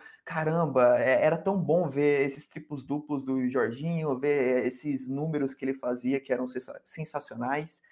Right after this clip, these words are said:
Não é algo assim que é culpa dele, mas que me deixa um pouquinho mais pra baixo. Minha decepção também, eu queria citar o Dawkins, que eu esperava um pouquinho mais dele.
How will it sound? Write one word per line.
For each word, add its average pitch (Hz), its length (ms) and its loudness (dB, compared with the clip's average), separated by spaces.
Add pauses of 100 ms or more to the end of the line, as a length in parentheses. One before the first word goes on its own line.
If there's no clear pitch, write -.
(540)
Não 185 200 4
é 208 80 6
algo 196 300 6
assim 185 420 -4
que 156 280 -2
é 156 80 -2
culpa - 280 0
dele, 180 440 0
mas 175 280 0
que 196 540 -4
me 180 160 -2
deixa 202 280 -4
um 202 40 -8
pouquinho 208 300 -6
mais 185 120 -2
pra 202 160 -6
baixo. 143 500 0
Minha 139 260 -4
decepção 170 680 -8
também, 151 560 -6 (340)
eu 127 140 -4
queria 160 220 -2
citar 170 300 -2
o 202 120 0
Dawkins, 185 540 0
que 208 80 -8
eu - 20 -6
esperava 220 340 2
um 254 60 -6
pouquinho - 300 -4
mais 247 200 0
dele. 135 400 2